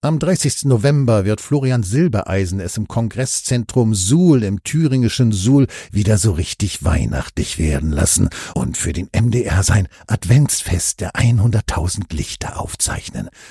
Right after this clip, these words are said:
das später zur Weihnachtszeit in der A R D ausgestrahlt wird.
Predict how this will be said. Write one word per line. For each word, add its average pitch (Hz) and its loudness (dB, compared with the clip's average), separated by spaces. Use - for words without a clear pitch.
das - 0
später 135 2
zur 107 2
Weihnachtszeit 95 -2
in 95 -6
der 117 -2
A 110 -4
R 117 -4
D - -4
ausgestrahlt - -8
wird. - -10